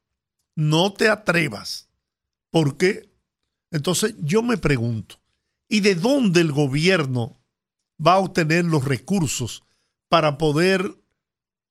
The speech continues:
mucha gente lo, lo ha criticado el gobierno, de que la inversión pública, eh, ha sido muy reducida, que apenas este año es que se ve un cierto dinamismo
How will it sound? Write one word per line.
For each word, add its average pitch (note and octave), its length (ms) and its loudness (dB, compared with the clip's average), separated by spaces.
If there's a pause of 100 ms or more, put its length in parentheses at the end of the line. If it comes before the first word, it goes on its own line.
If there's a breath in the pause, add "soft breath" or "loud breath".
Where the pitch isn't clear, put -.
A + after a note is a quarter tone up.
(220)
mucha C#3+ 400 0
gente F#3 360 0
lo, D#3 360 0
lo C#3+ 200 0
ha D3+ 100 0
criticado D#3 580 -2
el F#3+ 80 -4
gobierno, D#3 520 0
de C#3 140 -2
que C3+ 140 -2
la A#2+ 220 -2
inversión B2+ 540 -6
pública, D#3+ 600 -4 (380 soft breath)
eh, C#3 120 -2 (140)
ha D3 160 0
sido D3+ 240 -2
muy D#3 220 0
reducida, C3+ 720 -2 (400 soft breath)
que C#3 100 0
apenas D3+ 420 0
este D3 240 -2
año D3+ 260 0
es C#3 80 0
que C#3+ 140 -4
se C3+ 180 -4
ve C#3 180 0
un C#3 280 -4 (220 soft breath)
cierto E3 480 0
dinamismo C#3 840 -2